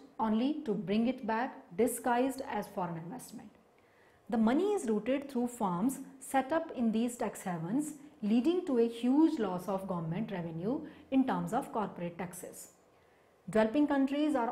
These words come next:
often less equipped to deal with highly complex tax avoidance practices because of resource constraints or lack of technical expertise. These tax avoidance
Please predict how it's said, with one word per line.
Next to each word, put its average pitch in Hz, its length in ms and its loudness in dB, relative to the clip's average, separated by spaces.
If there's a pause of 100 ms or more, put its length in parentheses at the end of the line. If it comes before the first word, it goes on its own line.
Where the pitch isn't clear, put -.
often 202 440 -2
less 254 280 -2
equipped 294 560 -2
to 240 100 0
deal 208 320 2
with 220 240 4 (160)
highly 277 320 0
complex 208 560 -2
tax 247 360 -4
avoidance 190 580 -4
practices 208 640 -4 (500)
because 277 480 2
of 233 280 -2
resource 226 480 0
constraints 208 640 -4
or 226 120 0
lack 190 460 2
of 202 220 -4
technical 196 420 -4
expertise. - 760 -10 (1080)
These 330 300 0
tax 269 340 0
avoidance 220 480 2